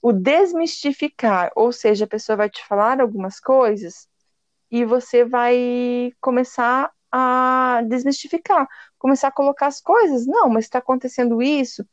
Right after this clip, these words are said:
você pode agir de tal forma", até pra pessoa ver que não é da forma com que ela está vendo, pela questão da dificuldade de compreensão que ela tem.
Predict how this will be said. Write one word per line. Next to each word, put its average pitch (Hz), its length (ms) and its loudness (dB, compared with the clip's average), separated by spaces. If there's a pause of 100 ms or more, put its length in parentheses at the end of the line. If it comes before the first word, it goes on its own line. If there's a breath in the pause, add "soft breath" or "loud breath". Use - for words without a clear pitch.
(300)
você 240 180 0
pode 240 300 2
agir 233 200 -2
de 233 160 -6
tal 233 180 0
forma", 226 600 2 (340 soft breath)
até 233 280 -2
pra 254 160 -6
pessoa 247 360 0
ver 240 140 2
que 240 140 -8
não 254 240 -2
é 302 140 0
da 320 120 0
forma 226 380 0
com 226 160 -10
que - 140 -8
ela 214 100 -2
está 226 240 -4
vendo, 196 400 -6 (320 soft breath)
pela 226 160 2
questão 226 260 -8
da 220 60 2
dificuldade 214 600 -4
de 220 100 -10
compreensão 233 680 -2
que 233 80 -4
ela 240 160 0
tem. 220 400 -6